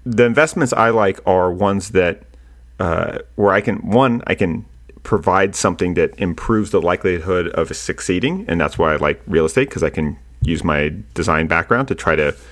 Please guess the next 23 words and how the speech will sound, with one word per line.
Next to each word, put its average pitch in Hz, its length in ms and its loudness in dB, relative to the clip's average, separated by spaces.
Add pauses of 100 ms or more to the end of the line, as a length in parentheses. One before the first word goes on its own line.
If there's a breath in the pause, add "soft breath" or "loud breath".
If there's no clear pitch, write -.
(300 loud breath)
try 101 220 2
to 87 460 -4 (500)
im-, 98 280 0
improve 87 380 0
it 90 60 0
a 82 40 2
little 85 220 2
bit. 113 340 2 (520 loud breath)
So 98 400 2 (480 loud breath)
I'm 143 200 2
always 147 280 4
looking 117 260 0
for 101 440 2
the 95 140 -2
real 113 180 4
estate 110 200 0
investments 95 460 0
where 98 100 2
I 92 60 2
can 98 100 -6
kind 95 180 0
of, 90 120 -2
like, 87 300 -4